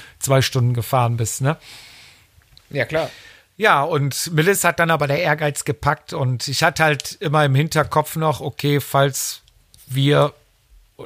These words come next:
Speaker 1: sie oder ich halt sagen, "Nee, kein Bock mehr, ähm, dass wir unterwegs halten können." Aber sie hat der Ehrgeiz gepackt und sie wollte es unbedingt durchziehen. Und ja, dann sind wir bis oben,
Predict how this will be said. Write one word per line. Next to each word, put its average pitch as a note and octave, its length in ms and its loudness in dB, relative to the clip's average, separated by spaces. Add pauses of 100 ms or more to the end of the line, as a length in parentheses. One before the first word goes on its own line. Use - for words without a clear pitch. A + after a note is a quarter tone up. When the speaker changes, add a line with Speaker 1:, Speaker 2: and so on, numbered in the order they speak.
(220)
Speaker 1:
sie D#3 320 -2
oder C#3 260 0
ich - 360 -4
halt C#3 340 -2
sagen, C3+ 400 0
"Nee, C#3 220 0
kein A#2+ 240 -2
Bock B2+ 180 0
mehr, C3+ 260 2 (520)
ähm, B2+ 180 2
dass B2+ 240 0
wir C3+ 60 0
unterwegs B2+ 440 -2
halten D3 220 2
können." F#3+ 220 0
Aber F#3+ 320 2
sie D#3+ 120 -2
hat D#3+ 120 0
der D#3 80 -2
Ehrgeiz D#3 400 -2
gepackt - 420 -4
und D#3 180 -2
sie C#3+ 200 -4
wollte D#3+ 180 0
es C#3+ 140 -6
unbedingt E3+ 480 -2
durchziehen. D3+ 720 -2 (560)
Und C3+ 440 0
ja, F3 200 4
dann A#2+ 160 2
sind D#3+ 140 -2
wir D3+ 220 0
bis C#3+ 460 -4 (140)
oben, F3 500 0